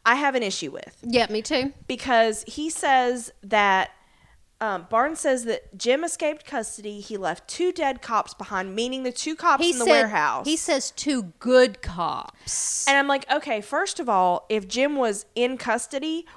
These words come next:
Speaker 1: why was he," and I'm using air quotes, like, very liberally.
Speaker 2: Yes, you are. I see them.
Speaker 1: "Why is he in custody in a warehouse?"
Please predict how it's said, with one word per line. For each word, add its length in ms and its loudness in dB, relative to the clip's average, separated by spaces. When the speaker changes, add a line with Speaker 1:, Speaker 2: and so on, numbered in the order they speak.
Speaker 1:
why 180 6
was 220 0
he," 200 -4
and 140 2
I'm 140 2
using 320 -4
air 160 4
quotes, 320 -2
like, 160 -4
very 320 0
liberally. 160 2
Speaker 2:
Yes, 240 4
you 120 6
are. 280 4
I 80 4
see 260 2
them. 140 0
Speaker 1:
"Why 160 6
is 240 0
he 320 -8
in 240 0
custody 600 -2
in 120 -4
a 60 0
warehouse?" 880 -4